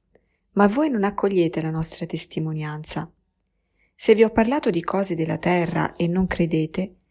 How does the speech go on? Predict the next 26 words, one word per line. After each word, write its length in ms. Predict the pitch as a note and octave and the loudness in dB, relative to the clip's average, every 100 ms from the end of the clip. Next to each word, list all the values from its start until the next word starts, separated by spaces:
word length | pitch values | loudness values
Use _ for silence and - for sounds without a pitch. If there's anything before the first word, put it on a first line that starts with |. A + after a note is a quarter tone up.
| _ _ _ | _ _ _
come 220 | - C#4 | -2 0
crederete 500 | A#3 G3 F#3 A#3 A#3+ | 2 2 4 4 2
se 160 | E3+ - | 2 0
vi 160 | D#3+ D#3+ | -2 0
parlerò 420 | E3 E3 D#3+ E3 | -2 0 0 0
di 140 | D#3+ | -4
cose 300 | D#3+ D#3+ D#3+ | -6 -6 -4
del 180 | D#3 D3+ | -4 -4
cielo? 520 | D#3 - D3+ D#3 D#3+ - _ _ _ _ _ _ _ | -6 -6 -4 -4 -6 -10 _ _ _ _ _ _ _
Nessuno 460 | G#3+ A3 - D4 A3 | 0 0 2 0 2
è 40 | |
mai 200 | E3 D#3 | 2 2
salito 360 | D3+ E3+ D#3+ D#3+ | 0 -2 -2 -2
al 100 | D#3+ | -4
cielo 300 | - A#3+ A3+ | -4 -2 -2
se 180 | - F3 | -4 -4
non 140 | G3 | -4
colui 280 | - G#3 A#3+ | -2 -2 -2
che 120 | - | -4
è 40 | |
disceso 520 | D#3 E3+ - G#3 F#3+ D3 | -4 -2 0 2 2 -2
dal 220 | E3 D3+ | -4 -6
cielo, 480 | - D#3 D3+ D#3 - | -6 -4 -4 -6 -8
il 140 | F#3 | -12
Figlio 300 | - F3+ F#3 | -2 0 0
dell'uomo." 600 | F3 F3 F#3+ E3+ E3 E3+ | 0 0 -2 -2 -4 -8